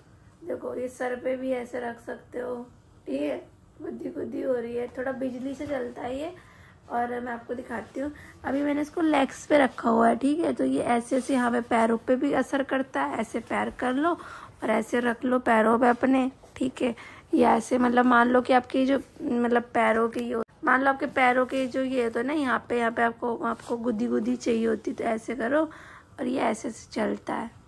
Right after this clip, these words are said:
ठीक है। इसको पैर रख लो, ऐसे ऐसे गुद्दी गुद्दी करते हैं ये ना, तो ये चलता है इस तरीके से। देखो, ये गोल गोल गोल घूम रहा है ना, आपने देखा है इसको, तो ये गुदी गुदी कर रहा है। और मैं बताती हूँ, इसको ऐसे रखो जैसे ये proper ये दो जगह चल रहा है,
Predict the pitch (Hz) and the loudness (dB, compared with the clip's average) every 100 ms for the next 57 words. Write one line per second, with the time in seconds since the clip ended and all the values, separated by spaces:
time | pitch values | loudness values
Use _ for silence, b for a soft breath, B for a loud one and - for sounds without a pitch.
0 | - 262 269 - 240 - 214 208 214 - | -12 -8 -6 -8 -12 -6 -2 -2 -4 -4
1 | 262 339 302 262 226 254 - 330 254 226 | -4 -4 -6 -8 -8 -6 -4 -4 -4 -4
2 | 247 - - - 233 226 233 254 330 B | -6 -8 -12 -12 -10 -8 -8 -6 -8 B
3 | B B B - - 285 - 277 233 226 | B B B -12 -6 -6 -4 -4 -4 -4
4 | 240 220 - 214 202 208 220 - 190 208 | -4 -4 -6 -8 -8 -10 -12 -12 -16 -16
5 | - _ - - 202 202 - - 233 - | -20 _ -20 -16 -14 -14 -16 -18 -18 -20
6 | - - - - - - 311 247 240 240 | -20 -20 -20 -20 -20 -18 -14 -8 -4 0
7 | 233 226 220 220 220 220 220 226 226 226 | 0 0 -2 -2 0 0 -2 -4 -4 -4
8 | 220 226 254 254 302 339 - 247 233 226 | -4 -4 -2 -2 -2 -4 -6 -6 -4 -6
9 | 320 339 330 - 226 B B B - 277 | -4 -6 -8 -12 -14 B B B -8 -6
10 | 247 269 226 262 269 254 269 240 208 349 | -2 -2 -2 -2 -2 -2 -2 -4 -4 -8
11 | - 330 B B B - - 254 269 269 | -10 -16 B B B -20 -6 -2 0 0
12 | 262 262 233 208 233 262 - - 254 233 | 0 -2 -4 -4 -6 -8 -10 -8 -6 -4
13 | 226 - 269 240 - 277 254 233 254 240 | -6 -4 -4 -4 -6 -6 -6 -4 -4 -4
14 | - 214 220 233 247 220 196 214 220 226 | -2 -2 -2 -4 -4 -2 0 0 0 0
15 | - 240 202 202 226 | -2 -2 -2 -2 -4